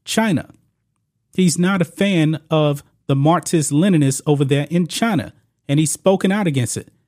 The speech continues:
The N B A wanted him to remain quiet on China. Enes Kanter is very, very pro-American,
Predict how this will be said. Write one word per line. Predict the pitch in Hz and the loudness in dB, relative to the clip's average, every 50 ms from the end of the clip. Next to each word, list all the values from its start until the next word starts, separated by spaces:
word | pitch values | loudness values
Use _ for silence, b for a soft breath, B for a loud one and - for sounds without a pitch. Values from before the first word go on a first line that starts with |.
| _ _ | _ _
The | - 165 175 - - | -2 -2 -2 0 0
N | 214 220 214 | 2 2 2
B | 190 190 185 196 | 2 0 0 0
A | 214 208 185 170 165 - _ _ _ _ - | 0 0 0 0 -2 -4 _ _ _ _ -4
wanted | 139 156 185 208 202 190 160 - | -2 0 2 2 2 0 0 2
him | 202 202 202 180 | 2 2 2 0
to | - 196 | 0 0
remain | 190 180 180 180 190 190 190 175 | 2 2 2 2 2 2 0 -2
quiet | - - - 196 208 214 190 151 139 - - _ _ _ _ - | -2 0 0 2 2 4 2 0 0 -2 -8 _ _ _ _ 2
on | 190 208 202 196 | 2 4 4 2
China. | - - - 220 226 214 165 113 92 - _ _ _ _ _ _ _ _ _ _ _ _ _ _ _ _ _ _ _ _ - | 0 0 0 2 2 4 2 0 -2 -8 _ _ _ _ _ _ _ _ _ _ _ _ _ _ _ _ _ _ _ _ -2
Enes | 208 226 214 196 - - | 0 2 2 2 0 -2
Kanter | - - 208 202 190 - - 196 | -2 0 0 0 0 0 -2 -2
is | - 170 160 143 127 | 0 2 0 0 0
very, | 113 120 180 202 196 208 202 180 | -2 0 0 0 2 0 0 0
very | 160 180 185 180 170 151 | 0 0 2 2 2 0
pro-American, | - - 190 185 156 135 143 170 190 190 185 - - 202 190 185 - - | 0 0 2 2 2 2 2 2 2 0 0 0 0 0 0 0 -2 -6